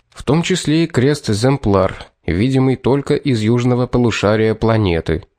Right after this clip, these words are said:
Ещё одно подтверждение того, что его личность почти не пострадала. Дадли Боуз, присвоивший себе тело мобайла, понимал, что старые воспоминания не сохранились, и в них отсутствуют целые периоды прежней жизни.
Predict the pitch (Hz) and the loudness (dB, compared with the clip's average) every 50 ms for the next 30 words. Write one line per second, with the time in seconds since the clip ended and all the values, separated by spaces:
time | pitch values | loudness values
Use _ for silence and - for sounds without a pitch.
0 | _ _ _ _ _ _ _ _ _ _ _ _ _ _ - - 123 135 - - | _ _ _ _ _ _ _ _ _ _ _ _ _ _ -4 -4 -2 -2 -2 -2
1 | 180 160 127 98 87 92 90 - 104 - - - 98 95 90 90 92 95 95 98 | 0 0 0 0 0 0 0 0 -2 -2 0 0 0 0 0 0 0 0 2 2
2 | 95 92 87 - - 85 82 82 - 123 131 117 - - - - - 101 98 98 | 0 0 -2 -2 0 0 0 2 0 0 -2 -2 -4 -8 -8 -4 -2 0 0 0
3 | 123 127 143 156 147 - - 139 131 - - - - 117 110 - - - 135 127 | 0 -2 -2 -2 -2 -2 -2 -2 -2 -4 -6 -4 -2 -2 -2 -2 -4 -2 0 0
4 | 123 120 - 120 - - - 120 123 120 117 117 104 90 80 76 78 - _ _ | 0 0 -2 -4 -4 -2 0 0 0 2 2 0 0 0 -2 -4 -6 -8 _ _
5 | _ _ _ _ _ _ _ _ _ _ _ _ _ _ _ _ _ _ - 92 | _ _ _ _ _ _ _ _ _ _ _ _ _ _ _ _ _ _ -4 0
6 | 98 139 151 131 131 127 127 113 117 160 175 147 110 92 - - - - 107 101 | 0 0 0 2 0 0 0 0 0 -2 -2 -2 -2 -4 -6 -8 -6 -4 -4 -4
7 | - - 139 147 143 127 - - 123 107 - - 117 104 120 131 120 - - 117 | -2 -2 -2 -2 -2 -2 -4 -4 -4 -4 -2 -2 -2 0 0 -2 -2 -2 -2 0
8 | 123 120 117 110 113 107 101 95 107 120 123 123 120 113 - 127 120 127 131 139 | 0 0 2 0 0 0 0 0 0 0 0 0 -2 0 0 0 0 2 2 2
9 | 147 151 143 104 71 - - - - - - 95 - - - 165 165 160 156 156 | 0 0 0 -2 -4 -6 -8 -10 -6 -4 -2 -2 -2 -2 -2 -2 -2 0 -2 -2
10 | 143 143 135 - - 127 117 117 117 127 139 143 139 135 131 127 127 123 - - | -2 -2 -4 -2 -2 0 0 2 2 0 0 0 0 0 0 0 0 -2 -2 -2
11 | 123 107 - 117 117 117 131 156 151 123 92 73 - - - - - - - - | -4 -2 0 0 0 0 0 0 0 0 -2 -4 -6 -8 -10 -12 -12 -18 -20 -20
12 | - - - - _ _ - 85 - - 175 - 156 143 - - 180 165 - - | -20 -20 -20 -20 _ _ -4 -2 -2 -2 -2 -2 -2 -4 -2 -4 -4 -6 -6 -4
13 | - 151 147 135 104 - - 135 151 160 160 156 151 147 143 - 135 127 127 135 | -4 -2 -2 -2 -4 -2 -2 0 0 2 0 0 -2 -2 -2 -2 0 0 0 0
14 | 135 135 120 123 110 - 117 113 117 113 107 113 110 110 107 104 98 104 104 98 | 0 0 0 -2 -2 0 0 0 2 2 2 2 2 2 2 0 0 0 0 -2
15 | 92 85 85 76 78 87 | -2 -2 -2 -4 -4 -6